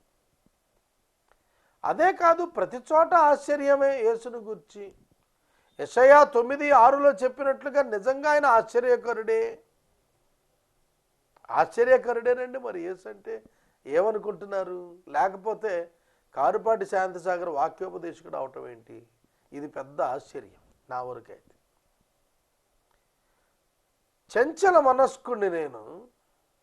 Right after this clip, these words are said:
స్థిరంగా ఏ పని చేయలేను. ఒక చో-, ఒక చదువు కంటిన్యూ చేయలేకపోయాను, ఒక చోట జాబ్ కంటిన్యూ చేయలేను, ఒక ప్రొఫెషన్లో కంటిన్యూ అవ్వలేను. అట్లాంటి వాడిని నేను పదిహేను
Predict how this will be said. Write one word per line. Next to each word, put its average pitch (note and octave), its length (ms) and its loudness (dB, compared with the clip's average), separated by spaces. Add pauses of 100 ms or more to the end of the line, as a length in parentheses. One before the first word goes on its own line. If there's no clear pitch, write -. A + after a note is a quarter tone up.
(840)
స్థిరంగా D#4 520 4
ఏ - 20 12 (120)
పని C4 220 4
చేయలేను. A3 460 0 (2250)
ఒక D#3 80 -6 (100)
చో-, F#3 260 2
ఒక D3+ 80 -4 (100)
చదువు F3+ 400 -2
కంటిన్యూ F3 380 -8 (100)
చేయలేకపోయాను, E3+ 920 -12
ఒక C#3 100 -18 (120)
చోట D3+ 180 -14 (180)
జాబ్ E3 260 -4 (120)
కంటిన్యూ E3 340 -20 (120)
చేయలేను, E3+ 460 -20 (680)
ఒక D3+ 100 -10 (120)
ప్రొఫెషన్లో F3+ 520 -2 (120)
కంటిన్యూ F3 380 -10
అవ్వలేను. E3+ 320 -6
అట్లాంటి A#3+ 460 -10
వాడిని A3+ 320 -8
నేను A3+ 140 -12 (120)
పదిహేను F3 420 -6